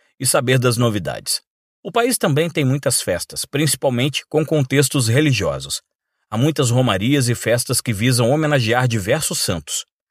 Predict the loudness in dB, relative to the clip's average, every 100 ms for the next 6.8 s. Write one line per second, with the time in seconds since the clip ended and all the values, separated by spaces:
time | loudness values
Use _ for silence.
0 | _ -2 0 2 0 2 0 -2 -4 -2
1 | 0 0 0 -2 0 -2 -2 -6 _ -4
2 | -2 0 2 2 2 2 0 -2 0 2
3 | 2 0 0 0 -2 0 0 0 -4 -2
4 | 0 2 0 0 0 -2 0 0 0 0
5 | 0 2 2 2 2 0 -2 -2 0 0
6 | 0 0 0 -4 -4 -4 -6